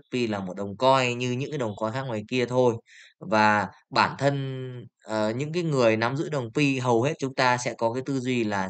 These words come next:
sẽ bán, xả, bớt hoặc có thể hết tất cả những đồng Pi chúng ta có.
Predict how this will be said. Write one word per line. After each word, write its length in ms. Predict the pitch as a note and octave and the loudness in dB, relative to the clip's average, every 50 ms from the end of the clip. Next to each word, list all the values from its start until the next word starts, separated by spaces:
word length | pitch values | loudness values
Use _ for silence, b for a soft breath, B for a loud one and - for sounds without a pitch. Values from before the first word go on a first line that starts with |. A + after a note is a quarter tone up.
| - | -6
sẽ 280 | - F2+ C#2 D#2 G#2 F#2+ - - | -8 -10 -10 -10 -12 -14 -12 -2
bán, 400 | - A#2 A2 A2 C3+ D3+ E3+ F#3+ | 2 2 4 4 2 0 -4 -8
xả, 360 | F#3 - - A2 D2 D2+ F2 D#2+ - _ _ b b b b b b b _ _ _ | -8 -6 -4 -4 -4 -6 -8 -12 -12 _ _ b b b b b b b _ _ _
bớt 240 | - D3 D3+ D#3+ E3 - - - _ _ _ _ _ _ _ _ | 0 2 2 2 2 0 -6 -18 _ _ _ _ _ _ _ _
hoặc 180 | - A2 G2 - - | -8 -6 -6 -4 -4
có 100 | - B2+ | -4 -4
thể 200 | B2 G#2+ D#2 E2 | -2 -2 -4 -2
hết 240 | F2+ A#2+ C#3 D3+ D3+ - _ _ _ - | 0 2 2 2 0 -2 _ _ _ -12
tất 80 | C#3 C#3 - | -12 -8 -6
cả 180 | - - D3+ - | -6 -6 -6 -6
những 200 | D3+ - B2 B2+ | -10 -12 -10 -6
đồng 180 | A#2 G#2+ G2 F#2+ | -6 -6 -4 -4
Pi 120 | A2 A2+ G#2+ | -4 -4 -4
chúng 120 | A2 G#2+ | -4 -6
ta 80 | A2 G#2+ G#2+ | -6 -6 -4
có. 240 | G2+ F#2 G2 G#2+ | -2 -2 -2 -2